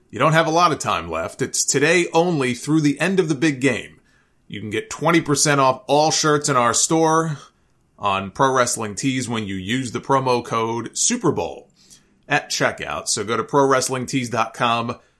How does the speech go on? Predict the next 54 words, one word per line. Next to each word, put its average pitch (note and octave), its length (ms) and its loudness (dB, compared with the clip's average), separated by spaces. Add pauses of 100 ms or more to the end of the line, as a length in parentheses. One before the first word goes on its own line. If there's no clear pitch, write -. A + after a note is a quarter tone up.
(160)
slash A2 600 -2
Solomonster A2 840 -2
Sounds D3 340 0
Off - 460 -6 (100)
if - 80 -20
you G2+ 60 -12
want G2 180 -8
to - 20 -8
get C#3 120 -8
twenty C3+ 220 -2
percent C3+ 440 -4
off C3+ 240 -4
your C#3 220 2
very D3 280 2
own C#3+ 220 0
Sound D3 340 0
Off D3 140 -2
t-shirt. - 400 -10 (1000)
Uh, A#2 220 2
I C#3+ 40 -2
want E3 180 2
to C#3 40 -2
give C3+ 120 2
a B2 40 -2
shout B2+ 300 4
out A#2 140 -2
here A#2+ 160 0
to A2+ 240 -4
all C3 180 4
of A#2 80 -2
our G#2 320 4
PayPal D3 500 2
V C#3+ 160 4
I C3+ 140 4
Ps D3 360 -2
this C#3 220 -2
week C#3 360 -8 (160)
who A2+ 100 -10
showed C#3 320 0
some C3+ 160 0
love. C3 320 2
Ten D#3 180 -2
dollars D#3 360 2
or D3+ 40 2
more E3 240 0
will A3+ 80 -4
get C3 220 0
you A#2 80 -2
a G#2+ 60 -2
nickname G#2+ 380 -4
and F#2 60 -6
a F2+ 40 -4
shout F2 280 -2
out. F2 240 -10